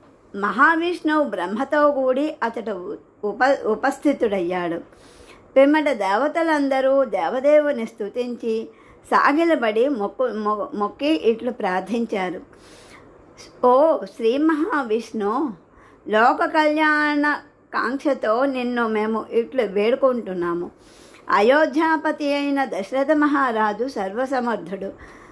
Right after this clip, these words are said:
ధర్మజ్ఞుడు, ఉదార స్వభావం కలవాడు, మహర్షితో సమానమైన తేజస్సు కలవాడు. అతనికి ముగ్గురు భార్యలను దక్షకన్యలైన హ్రీ, శ్రీ,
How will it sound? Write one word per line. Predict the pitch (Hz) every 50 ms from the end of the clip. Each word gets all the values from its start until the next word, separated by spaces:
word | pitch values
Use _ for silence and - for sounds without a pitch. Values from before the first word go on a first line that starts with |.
| - - - 170
ధర్మజ్ఞుడు, | 214 208 196 202 226 262 277 285 277 240 254 269 247 233 233 233 240 220 - - - _ _ _ -
ఉదార | 185 196 196 226 247 269 294 311 320
స్వభావం | 311 294 311 285 269 254 269 247 240 240 226 233 226 214 208
కలవాడు, | 208 208 196 196 190 196 208 202 196 190 185 185 190 - - - - - - - - - -
మహర్షితో | 202 208 208 247 277 320 330 302 - 320 302 302 311 302 302 302 302
సమానమైన | 302 302 277 277 277 269 277 277 269 262 262 262 254 254 254 254 247
తేజస్సు | 247 247 269 240 233 214 226 233 226 - 233 214
కలవాడు. | - 196 185 190 196 202 208 202 196 196 185 196 196 - - - - - - - - - - -
అతనికి | - 247 240 311 302 302 302 - 285 277 262 254 254 254 - _ _ -
ముగ్గురు | 202 226 247 247 240 285 311 294 262
భార్యలను | 220 202 208 202 214 247 269 294 302 302 285 - 220 269 269 302 330 320 226 175 - - _ _ _ _ -
దక్షకన్యలైన | 202 214 208 208 208 - - 302 302 302 320 311 302 302 311 311 311 294 285 277 277 277 269 262 226 247 - - - _ _ _ - - -
హ్రీ, | 247 240 220 233 247 269 294 302 311 311
శ్రీ, | 294 - - - 220 220 254 269 277 285 294 294